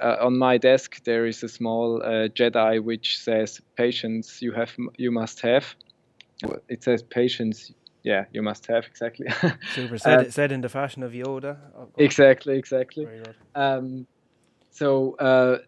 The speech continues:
Speaker 1: and that's something that I really have to, uh, uh, s-, uh, say to myself again and again. So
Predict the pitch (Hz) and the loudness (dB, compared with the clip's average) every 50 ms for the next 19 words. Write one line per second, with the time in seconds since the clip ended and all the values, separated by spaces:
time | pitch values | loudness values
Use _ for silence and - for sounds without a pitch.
0 | _ _ - 135 135 - 156 151 151 - 160 151 143 - - 139 135 117 127 117 | _ _ 0 0 4 6 4 4 4 2 -2 -4 -2 -4 -6 -6 -4 -2 -2 -2
1 | 117 110 120 113 110 110 113 110 113 113 110 117 123 123 120 120 117 113 113 113 | -2 -2 -2 -2 0 0 0 0 0 0 -2 -4 -4 -4 -2 -2 -2 -2 0 2
2 | 113 113 107 - _ - - 113 107 107 107 107 107 107 107 104 104 107 104 104 | 2 2 0 -2 _ -10 -8 -6 -6 -6 -6 -6 -6 -6 -6 -4 -2 -2 -2 0
3 | 104 104 104 104 107 104 104 107 107 107 107 107 107 110 107 - 107 - - - | 0 -2 -2 -2 -4 -4 -4 -2 0 2 2 2 0 -2 -6 -12 -12 -8 -6 -2
4 | - 107 110 110 - - 117 110 110 110 - 117 110 110 107 107 104 - 117 107 | 0 0 0 0 2 4 4 4 4 2 0 -2 0 2 2 0 0 0 0 0
5 | 107 110 - - 113 117 117 113 113 110 110 110 113 110 127 127 127 123 123 123 | 0 0 -2 -6 -4 -2 -2 0 0 -2 -2 -2 -2 2 4 4 4 4 2 0
6 | 123 120 117 113 | 0 -2 -2 -2